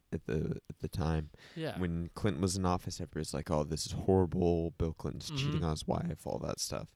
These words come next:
Speaker 2: But then there's, like,
Speaker 1: And
Speaker 2: these har-
Speaker 1: now it's, it's not even discussed.
Speaker 2: No. There's, like, these hardos that are like, "Well, what do I care? He s-,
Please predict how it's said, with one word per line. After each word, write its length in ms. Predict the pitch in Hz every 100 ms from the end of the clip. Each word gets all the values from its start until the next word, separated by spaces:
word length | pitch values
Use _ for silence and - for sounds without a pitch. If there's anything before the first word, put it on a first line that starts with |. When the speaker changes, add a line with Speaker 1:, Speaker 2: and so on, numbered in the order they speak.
| _ -
Speaker 2:
But 80 | -
then 120 | 156
there's, 200 | 156 127
like, 100 | 123 -
Speaker 1:
And 100 | 87
Speaker 2:
these 60 | 78
har- 120 | 78
Speaker 1:
now 140 | 78 -
it's, 220 | - - -
it's 160 | - -
not 120 | 107
even 180 | 107 90
discussed. 640 | 80 - 113 107 101 - - 135
Speaker 2:
No. 260 | 147 113 104 _
There's, 140 | 117 113
like, 120 | 123
these 160 | 120 -
hardos 380 | 113 120 110
that 100 | 104
are 40 | 104
like, 200 | 101 101
"Well, 120 | 110
what 120 | 113
do 80 | 127
I 120 | 135
care? 240 | 151 104 90
He 80 | 95
s-, 200 | -